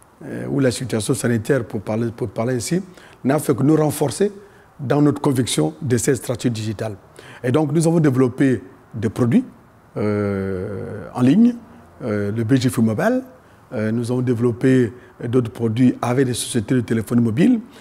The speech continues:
pour nous rapprocher de notre clientèle. Et d'ailleurs, euh, pendant toutes ces périodes dites de crise covid, nous n'avons pas arrêté le fonctionnement de nos institutions, c'est-à-dire nos conseils d'administration, nos assemblées générales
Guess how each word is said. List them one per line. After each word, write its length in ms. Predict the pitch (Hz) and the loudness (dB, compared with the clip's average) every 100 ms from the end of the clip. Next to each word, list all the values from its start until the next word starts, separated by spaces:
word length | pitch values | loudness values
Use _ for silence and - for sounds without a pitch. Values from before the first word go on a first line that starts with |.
| - - | -20 -12
pour 120 | - 131 | 0 4
nous 120 | 151 | 4
rapprocher 580 | 151 151 165 156 151 - - - - - | 2 2 0 2 0 -2 -8 -20 -14 -2
de 140 | 127 | 2
notre 260 | 139 139 107 | 4 2 -2
clientèle. 440 | 113 113 107 90 | -4 -4 -4 -4
Et 80 | 135 | 0
d'ailleurs, 500 | 135 143 147 147 127 98 - - - - | 2 4 4 4 0 -6 -14 -20 -20 -10
euh, 460 | 135 123 123 120 117 | -6 -4 -4 -6 -6
pendant 220 | - 143 147 | -2 0 0
toutes 160 | 156 | 0
ces 160 | - 131 | 0 0
périodes 580 | - 127 139 131 110 104 - - - | 0 2 4 4 2 -4 -12 -20 -14
dites 440 | 110 110 135 - 120 | -8 0 0 0 -4
de 240 | 110 117 | -4 -4
crise 240 | 107 131 | -4 -6
covid, 300 | - 123 196 202 - - - - 117 | -4 0 2 2 -2 -10 -20 -14 0
nous 140 | 135 | 4
n'avons 260 | 143 127 156 | 4 2 0
pas 420 | 170 214 - - | 0 -2 -4 -8
arrêté 480 | 123 127 117 156 160 - | -2 -2 0 2 0 0
le 100 | 127 | -4
fonctionnement 640 | 110 127 - 143 131 151 156 - - - | -2 -4 -2 0 2 0 -4 -18 -18 -8
de 440 | 117 151 160 165 | 0 4 4 2
nos 220 | 147 135 151 | 0 2 2
institutions, 540 | 139 123 - 113 139 | 0 -4 -4 -4 -4
c'est-à-dire 400 | - 123 135 123 - - - | -2 0 2 2 -2 -18 -16
nos 240 | 107 127 160 | -4 2 2
conseils 320 | 151 139 151 | 2 0 0
d'administration, 600 | 131 123 131 120 - 147 147 - - | 0 -2 -2 -4 -2 -4 -6 -14 -2
nos 200 | 139 131 | 0 2
assemblées 360 | 117 135 127 | 0 0 0
générales 360 | 117 117 127 131 | 0 -2 -2 -4